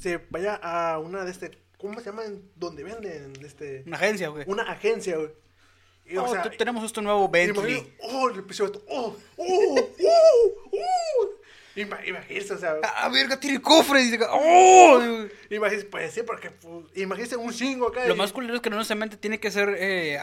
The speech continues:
Speaker 2: un pinche carro, güey. Puede ser una bicicleta, no mames.
Speaker 1: Pues a lo mejor, pues, a lo mejor esta persona es,
Speaker 2: O una
Speaker 1: eh,
Speaker 2: moto.
Speaker 1: pues, ta-, pues, también. O
Speaker 2: Está,
Speaker 1: cuando
Speaker 2: está
Speaker 1: van,
Speaker 2: cabrón.
Speaker 1: cuando van en la calle, imagínese, compadre.
Speaker 2: Oh, cuando van en la calle, güey, es
Speaker 1: Sí,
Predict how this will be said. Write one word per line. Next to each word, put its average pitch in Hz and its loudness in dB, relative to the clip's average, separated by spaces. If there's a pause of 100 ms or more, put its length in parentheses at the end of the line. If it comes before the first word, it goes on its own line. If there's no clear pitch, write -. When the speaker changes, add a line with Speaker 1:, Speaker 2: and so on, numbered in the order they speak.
(120)
Speaker 2:
un 156 -8
pinche 185 -12
carro, 208 -2
güey. 202 -4
Puede 196 -4
ser 214 -4
una 220 -4
bicicleta, 190 -6
no 208 -4
mames. 233 -2
Speaker 1:
Pues 180 -4
a 247 -4
lo 160 -10
mejor, 151 -14
pues, 170 -14
a 156 -6
lo 165 -10
mejor 156 -10
esta 190 -12
persona 185 -10
es, 156 -10
Speaker 2:
O 160 -8
una 160 -4
Speaker 1:
eh, 147 -8
Speaker 2:
moto. 151 -10 (1200)
Speaker 1:
pues, 247 -12 (180)
ta-, 311 -14
pues, 294 -20
también. 196 -16 (260)
O 156 -10
Speaker 2:
Está, 156 -12
Speaker 1:
cuando 160 -8
Speaker 2:
está 147 -6
Speaker 1:
van, 147 -6
Speaker 2:
cabrón. 143 -12
Speaker 1:
cuando 156 -10
van 135 -18 (400)
en 170 -14
la 165 -10
calle, 165 -14
imagínese, 160 -14
compadre. 151 -14 (380)
Speaker 2:
Oh, 208 0
cuando 220 -4
van 208 2
en 240 0
la 190 0
calle, 240 0
güey, 226 0
es 233 -6
Speaker 1:
Sí, - -10